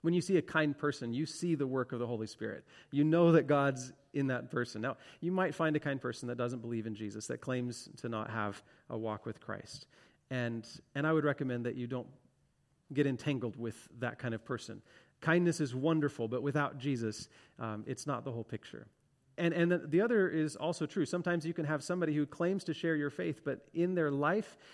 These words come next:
they are neither kind nor diligent. They're lazy and they're self-focused. And while they might claim to know Jesus, their heart, uh, reveals, their life reveals a different kind of heart.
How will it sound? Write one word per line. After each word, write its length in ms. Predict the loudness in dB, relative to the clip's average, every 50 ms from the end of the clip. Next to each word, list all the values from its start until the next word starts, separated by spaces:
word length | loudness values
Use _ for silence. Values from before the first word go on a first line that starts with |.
| -16 -4
they 140 | 0 2 2
are 80 | 4 4
neither 300 | 2 2 2 0 -2 -4
kind 400 | -4 -4 -2 0 0 0 0 0 -2
nor 140 | -2 -2
diligent. 680 | 2 2 2 2 2 0 -2 -4 -8 -10 -12 -16 -20 -20 -20 -20 -20 -20 _ _
They're 120 | -2 0
lazy 580 | 2 4 6 6 6 4 4 2 0 0 0 -2 -6 -14 -10 _
and 120 | -4 -4 -2
they're 120 | -2 -4
self-focused. 920 | -6 -4 -4 -4 -4 -4 -4 -4 -4 -4 -4 -6 -10 -14 -14 -16 -20 -20 -20 _ _ _
And 120 | -4 -2 0
while 140 | 2 4
they 80 | 4 4
might 240 | 4 2 0 -2 -2
claim 240 | 0 0 0 2 2
to 80 | 2
know 140 | 2 2 2
Jesus, 500 | 2 2 0 0 2 -2 -4 -4 -6 -8
their 200 | -6 -6 -6 -6
heart, 280 | -4 -4 -4 -4 -4 -6 -14 _ _ _ _ _ _ _ _ _ _ _ -6
uh, 280 | -4 -4 -2 -4 -4 -4
reveals, 640 | -4 -4 -4 -2 0 2 2 2 4 2 0 -2 -2
their 160 | -2 -2 0
life 340 | 2 2 2 2 2 0 -2
reveals 380 | -4 -2 0 0 0 0 -2 -4
a 60 | -4
different 340 | -4 -4 -4 -4 -6 -10 -8
kind 220 | -6 -6 -6 -6
of 80 | -6 -6
heart. 320 | -6 -6 -6 -8 -12